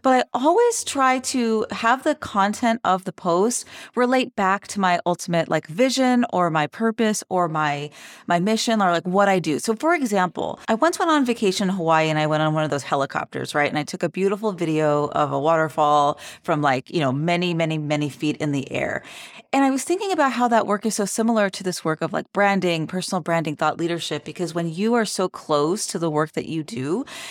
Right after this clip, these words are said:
you can't really see, you can't articulate its value. You're too close to it. You can't see the forest for the trees. And I remember in Hawaii, like, a couple years ago, I had been on a hike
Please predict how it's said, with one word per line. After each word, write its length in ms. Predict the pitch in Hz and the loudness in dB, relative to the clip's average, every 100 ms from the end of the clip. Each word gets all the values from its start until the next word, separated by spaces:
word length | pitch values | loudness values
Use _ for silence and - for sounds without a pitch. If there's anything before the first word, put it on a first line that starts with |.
| - | -4
you 80 | 226 | -4
can't 260 | - 262 247 | 2 2 4
really 180 | 247 | 2
see, 220 | 220 - 202 | 2 2 0
you 100 | 196 | 0
can't 160 | 208 240 | 2 2
articulate 480 | 196 196 185 175 160 | 2 0 0 0 0
its 100 | - | 0
value. 400 | 139 131 127 - | 2 2 -2 -6
You're 100 | - | -8
too 180 | 160 208 | -4 -6
close 300 | 196 156 147 | -2 -4 -4
to 140 | - 117 | -6 -6
it. 100 | - | -8
You 80 | |
can't 240 | - 185 160 | -8 -6 -6
see 120 | - | -8
the 80 | 165 | -10
forest 420 | - 147 147 - | -2 0 0 -4
for 160 | - 139 | -8 -6
the 100 | 139 | -6
trees. 460 | - 131 110 - - - - - - | -8 -6 -6 -10 -12 -14 -16 -14 0
And 200 | 214 202 | 2 4
I 60 | 202 | 2
remember 460 | 202 214 247 247 | 4 2 4 2
in 80 | 208 | 2
Hawaii, 460 | 202 180 185 185 156 | 2 2 2 2 0
like, 160 | 147 - | -2 -2
a 60 | |
couple 240 | 165 196 180 | -2 -2 -2
years 320 | 170 262 269 | 0 0 0
ago, 380 | 202 165 151 - | 0 2 2 2
I 100 | 160 | -2
had 280 | 165 165 139 | -2 -4 -4
been 200 | 165 160 | -2 0
on 100 | 170 | 0
a 60 | 143 | 0
hike 580 | - 147 170 247 - | -4 -2 -2 -4 -8